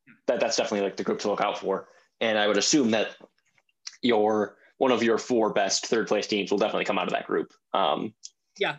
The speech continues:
Speaker 2: no, I agree. And which is something that I will, uh, c-, uh, cover as well. This is, I'm glad that you mentioned it. Um, for people that actually don't know, so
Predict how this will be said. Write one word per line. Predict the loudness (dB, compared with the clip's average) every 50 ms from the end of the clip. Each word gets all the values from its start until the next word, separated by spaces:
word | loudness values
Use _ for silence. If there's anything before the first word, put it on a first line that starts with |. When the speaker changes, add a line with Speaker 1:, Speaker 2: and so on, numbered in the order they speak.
| -10
Speaker 2:
no, | -8 -6 -4
I | -4 -4
agree. | -4 -6 -6 -8 -8 -8 -8
And | -6 -4
which | -2 -2 -2 0
is | 0 0 2 2
something | 0 0 0 -2 -2 0
that | 2 2 0 0 0
I | 0 4 4 6 6
will, | 6 4 4 4 2 2 2 2
uh, | 4 4 4 4 2 -2 -6 -10
c-, | -6 -2
uh, | -2 -2 -2
cover | -2 -4 -4 -4
as | -6 -4 -2
well. | -2 -2 -2 -2
This | -2 -4 -4 -4
is, | -8 -12 -10
I'm | -10 -12 -14 -14 -16 -18 -4 0
glad | 2 2 2
that | 2 -2
you | -6
mentioned | -6 -8 -8 -8 -10 -10 -8
it. | -8 -10 -10 -12 -16 _ _ _ _ _ 0
Um, | 2 4 6 6 4 2 0
for | -6 -4 4 6 8 8 8 8 4
people | 2 0 -2 0 0 0
that | 2 2 2
actually | 2 0 -2 -4 -4
don't | -4 -4 -4 -4 -4
know, | -4 -2 0 0 0 0 -2
so | -4 -4 -2 0 2 2 2